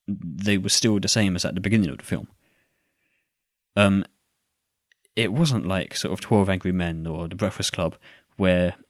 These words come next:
you get to see these characters from different angles, and throughout the film they go on little mini journeys for themselves. Every single character just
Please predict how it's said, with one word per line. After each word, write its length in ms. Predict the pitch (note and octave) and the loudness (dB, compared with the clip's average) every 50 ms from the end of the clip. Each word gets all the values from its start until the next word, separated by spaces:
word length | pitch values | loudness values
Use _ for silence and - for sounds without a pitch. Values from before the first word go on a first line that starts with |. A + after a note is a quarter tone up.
| _ _ _ _ - | _ _ _ _ -6
you 240 | G#2 G2+ G#2 G2 | -4 -2 -2 -2
get 180 | F#2+ - G2+ E2 | 0 -2 -4 -4
to 60 | - | -2
see 360 | - - - A2+ G2+ G2 G2 | -2 -2 0 2 2 2 0
these 180 | F#2+ G2+ F#2+ - | 0 0 -2 -2
characters 640 | - - - G2+ F#2 - - - - F#2+ F#2 F#2 | -2 -4 -2 -2 -2 -4 -6 -4 -4 -2 -2 -4
from 320 | - - - G2 F#2+ F#2+ F#2+ | -6 -4 -2 -2 0 0 0
different 300 | - G2+ - - G#2 - | -2 -4 -4 -4 -4 0
angles, 580 | A2 A2 G#2+ G2+ F2+ E2+ D2+ C#2 C#2+ D2 - | 0 0 0 0 -2 -4 -6 -6 -8 -6 -4
and 260 | G2 F2+ E2+ E2 E2 - - - - - - | -2 -2 -2 -2 -4 -6 -10 -16 -20 -18 -14
throughout 280 | - - - G#2+ G#2 - | -6 -2 2 2 2 2
the 80 | F#2 | 0
film 280 | - - A2+ G2 F#2+ F#2+ | 0 0 2 2 4 4
they 120 | F#2+ F#2+ | 2 2
go 180 | G2 - G#2 F#2+ | 2 2 2 2
on 300 | F#2+ F#2 F#2 F#2 F#2 G2+ | 4 2 2 0 0 0
little 380 | G#2 G2+ G2+ - F#2+ F#2+ F#2+ F#2+ | 0 0 0 0 0 0 0 0
mini 300 | G2 A2+ A2+ G#2 G2+ G2 | 2 4 4 6 6 6
journeys 540 | G2+ A2+ A2 G#2+ G#2 F2+ E2 D#2 D#2+ D#2+ | 6 6 6 6 4 2 0 -2 -4 -4
for 120 | - - F2 | -4 -4 -2
themselves. 520 | D#2+ E2+ G2+ - - A2+ - - - - - _ _ _ - - - - - - _ _ _ _ _ _ _ - | -2 -2 -2 -4 -4 -6 -6 -8 -8 -8 -10 _ _ _ -20 -20 -20 -20 -20 -20 _ _ _ _ _ _ _ -4
Every 280 | - B2 C#3+ C#3+ C#3 A#2+ | -2 0 2 4 4 4
single 260 | - C3 A#2+ G2+ F2+ | 4 4 2 2 2
character 360 | - A#2 A#2 F2 F2+ F#2 E2 | 2 2 0 0 0 -4 -8
just 340 | - F2+ F2 - - - - | -6 -4 -4 -2 -4 -4 -8